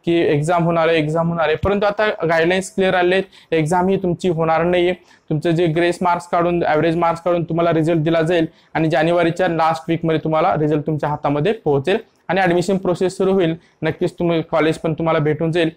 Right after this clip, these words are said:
आणि तुमची अकरावीची प्रोसेस ही स्टार्ट होईल. तर या गोष्टीसाठी वेळ न घालवता तुम्ही आता प्रिपरेशन स्टार्ट करा. आता जर पाहिलं विद्यार्थी मित्रांनो, तुम्ही ज्यावेळेस नीट आणि जेडब्ल्यूचा अभ्यास करताय, मी अगोदरच सांगितलंय,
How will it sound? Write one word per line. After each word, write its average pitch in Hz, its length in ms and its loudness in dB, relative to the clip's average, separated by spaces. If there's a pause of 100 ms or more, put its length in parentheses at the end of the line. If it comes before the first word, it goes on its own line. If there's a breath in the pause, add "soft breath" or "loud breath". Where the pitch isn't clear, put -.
(240 soft breath)
आणि 147 180 -2
तुमची 160 340 -2 (100)
अकरावीची 151 420 0
प्रोसेस 147 420 -2
ही 196 60 -2
स्टार्ट 135 360 -2
होईल. 127 240 -2 (460 loud breath)
तर 208 100 2
या 185 220 2
गोष्टीसाठी 247 540 0
वेळ 190 280 2
न 202 200 2
घालवता 160 400 0 (400 soft breath)
तुम्ही 208 160 2
आता 240 160 0
प्रिपरेशन 190 580 0
स्टार्ट 151 400 -2
करा. 160 240 0 (340 soft breath)
आता 170 220 -2
जर 277 180 2
पाहिलं 185 340 0
विद्यार्थी 170 460 0
मित्रांनो, 156 540 -2 (1000)
तुम्ही 220 320 0
ज्यावेळेस 247 400 0
नीट 196 320 2
आणि 233 160 2
जेडब्ल्यूचा 180 560 0
अभ्यास 170 300 -2
करताय, 175 280 -2
मी 180 120 0
अगोदरच 190 460 0
सांगितलंय, 165 400 -2